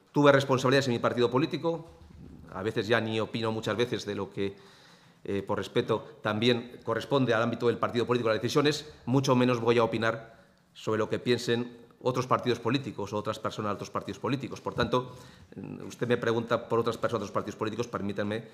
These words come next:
que yo lo que hago es no tener por qué opinar de otros partidos políticos. Sí que puedo opinar, creo yo, de lo que, eh, no opinan dos partidos políticos, sino se comprometen a hacer desde el Gobierno de España y que va a tener efectos para Castilla y León. Mm.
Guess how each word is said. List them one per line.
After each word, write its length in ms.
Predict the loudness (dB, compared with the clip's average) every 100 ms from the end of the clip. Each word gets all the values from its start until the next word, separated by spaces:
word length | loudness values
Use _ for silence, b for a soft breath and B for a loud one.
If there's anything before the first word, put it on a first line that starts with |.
| B B -8
que 120 | -4
yo 340 | 0 0 -2 -8
lo 240 | -6 -6
que 100 | -4
hago 200 | -4 -2
es 100 | -2
no 140 | -2 -2
tener 220 | -2 -2
por 140 | -4
qué 80 | -4
opinar 340 | -6 -2 -2
de 80 | -2
otros 120 | -6
partidos 240 | -4 -4 -4
políticos. 380 | -4 -4 -4 0
Sí 100 | 2
que 100 | 2
puedo 200 | 2 2
opinar, 280 | 2 0 2
creo 120 | 2
yo, 200 | 2 0 -6 b b b b -14
de 260 | -4 -2
lo 240 | 0 -2 -2
que, 400 | -2 -2 -4 -16 -20 _ -10
eh, 240 | -6 -4
no 280 | 0 4 6
opinan 360 | 6 4 2 2
dos 120 | 0
partidos 280 | -2 -4 -2
políticos, 400 | -2 -2 -4 -4
sino 120 | -4
se 120 | -4
comprometen 460 | -4 -2 0 2 4
a 60 |
hacer 340 | 4 2 0 -6 -20 b b b -6
desde 380 | 4 6 6 2
el 80 |
Gobierno 420 | 2 2 2 0 0
de 80 |
España 440 | -2 0 0 0 -6 -16 -14
y 120 | -10 -4
que 100 | -2
va 100 | -2
a 60 |
tener 180 | 0 -2
efectos 340 | -2 -4 -4
para 200 | -2 -2
Castilla 340 | -2 -8 -6 -4
y 20 |
León. 220 | -4 -4 -6 -16 -20
Mm. 380 | -12 -8 -8 -8